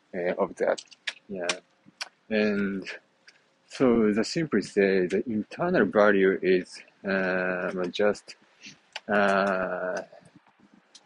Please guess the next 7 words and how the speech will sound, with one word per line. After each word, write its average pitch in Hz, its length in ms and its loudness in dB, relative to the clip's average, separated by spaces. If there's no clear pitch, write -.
the 92 880 0
empower 107 840 6
and 95 320 -4
engage 98 840 2
the 95 100 0
relationship 92 1080 0
between 90 680 -4